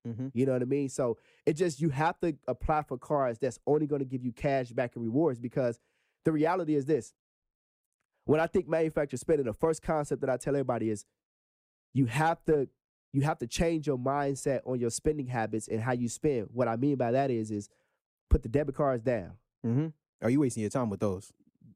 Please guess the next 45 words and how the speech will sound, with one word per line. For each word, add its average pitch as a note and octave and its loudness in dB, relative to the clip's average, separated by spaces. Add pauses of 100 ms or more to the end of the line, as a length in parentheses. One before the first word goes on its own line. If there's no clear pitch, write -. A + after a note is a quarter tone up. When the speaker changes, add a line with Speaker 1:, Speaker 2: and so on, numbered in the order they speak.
(120)
Speaker 2:
The C#3 4
debit E3 2
cards D#3 2
are A#2 0
not C3+ -2
building C3+ 2
you C3 2
any A#2 0
cash. D3 -2
Speaker 1:
Right. A2+ 0 (800)
Speaker 2:
Like, G#2+ 0
like, A#2 0
you're C#3+ 4
not E3+ 2
getting F3+ 2
any F3 -2
cash E3 0
back. C3+ -2 (120)
Speaker 1:
Mm-hmm. B2 -6 (180)
Speaker 2:
You're B2 4
not D3+ 2
building F#3 2
any F3+ 0
credit. E3+ 0 (140)
Speaker 1:
Right. A#2+ -6 (480)
Speaker 2:
And D3 2
then D#3 2
if C#3 -2
you D3+ -2
lose G#3 4
your G3 2
debit E3+ 0
card, C#3+ 0 (1300)
who G#3+ 2
gonna G#3 2
give F#3+ -2
your F3+ 2
money F#3 -2
back? B2+ -4 (140)
Speaker 1:
Right. C3 -2 (120)
Speaker 2:
The C#3+ 2
bank F3 0
gonna D#3 0
say, C#3+ -2
"Well, C3+ 0